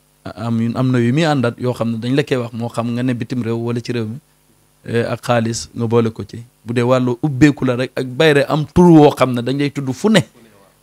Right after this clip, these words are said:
Dégg nga, te du doon bayre boo xam ne nii rek dañ lay tudd nii rek, mais day ànd ak njëriñ wërsëg. Da ngay am ubbeeku.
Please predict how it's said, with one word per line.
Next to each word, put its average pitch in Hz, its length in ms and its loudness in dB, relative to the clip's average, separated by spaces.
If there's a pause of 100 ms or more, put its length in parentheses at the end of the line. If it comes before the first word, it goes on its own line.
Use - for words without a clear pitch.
(160)
Dégg 139 220 2
nga, 117 100 -6
te - 120 0
du 127 140 -4
doon 151 220 -2
bayre 139 280 2
boo 123 160 0
xam 123 220 -4
ne 120 80 -2
nii 120 180 0
rek 120 160 -6
dañ 131 160 -2
lay 135 140 2
tudd 127 200 -8
nii 120 220 0
rek, 113 120 -12 (180)
mais 113 180 -6
day 117 120 0
ànd 127 240 -4
ak 120 60 -4
njëriñ 113 400 0
wërsëg. 113 280 -4 (440)
Da 104 60 -12
ngay 113 120 -6
am 117 160 -6
ubbeeku. 113 420 -4